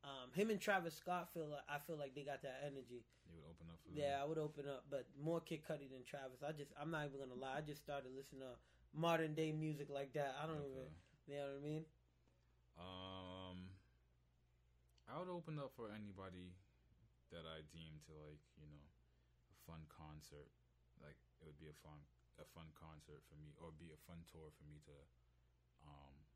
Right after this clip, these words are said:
Speaker 2: be a part of and, like,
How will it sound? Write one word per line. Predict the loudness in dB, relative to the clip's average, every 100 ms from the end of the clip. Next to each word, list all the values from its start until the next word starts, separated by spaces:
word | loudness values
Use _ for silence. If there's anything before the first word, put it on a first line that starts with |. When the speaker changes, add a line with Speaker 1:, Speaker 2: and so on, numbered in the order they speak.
| -20 -20 -12
Speaker 2:
be | -8 -8
a |
part | -6 -6 -6
of | -12 -16 -20 -20 -20 -20 -20 -20 -20 -20
and, | -18 -16 -16 -16
like, | -16 -18